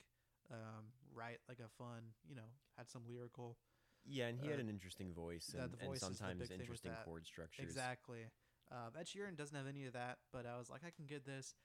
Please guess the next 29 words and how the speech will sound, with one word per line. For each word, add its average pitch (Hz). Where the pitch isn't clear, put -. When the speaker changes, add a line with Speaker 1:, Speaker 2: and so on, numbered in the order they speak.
Speaker 1:
And 127
then 190
he 165
got 160
huge 135
and 127
leaned 147
into 139
just 123
the 120
sort 131
of, 117
you 139
know, 120
slapping 131
a 127
produced 127
beat 127
onto 127
all 123
of -
Speaker 2:
Mm-hmm. 87
Speaker 1:
his 120
songs. 117
So, 120
I 123
mean, 123
Ed 160
Sheeran 143